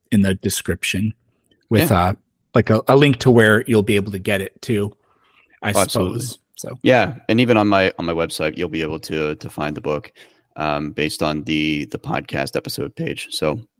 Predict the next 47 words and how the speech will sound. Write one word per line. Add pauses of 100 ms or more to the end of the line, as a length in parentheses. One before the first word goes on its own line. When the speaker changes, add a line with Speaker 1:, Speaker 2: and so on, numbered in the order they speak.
(100)
Speaker 2:
it
should
be
good.
It
should
be
in
the,
the
show
notes. (500)
Um,
anywhere
that, (120)
that
this
podcast
is,
you'll
be
able
to
find
a
link
to
the
book.
So (920)
just
for
anyone
that's
watching
or
listening (180)
on
my
end, (200)
<laughs>
'cause
I
know
you
also
wanna,